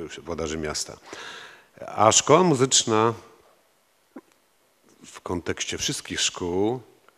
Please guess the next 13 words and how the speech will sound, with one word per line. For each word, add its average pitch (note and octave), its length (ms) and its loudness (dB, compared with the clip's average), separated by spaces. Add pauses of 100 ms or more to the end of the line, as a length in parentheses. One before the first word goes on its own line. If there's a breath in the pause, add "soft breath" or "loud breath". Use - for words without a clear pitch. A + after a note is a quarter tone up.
(120)
całej G2+ 260 -2
edukacji, F2+ 580 -6 (760 loud breath)
jak F#2+ 160 -2
w - 60 -18
każdej, F#2 560 4 (380)
jak G2 180 -2
w - 80 -16
każdym A2 300 6
ośrodku, A2+ 400 2
jak G2+ 80 2
w - 40 -14
każdym F2+ 280 0
mieście, F#2+ 440 0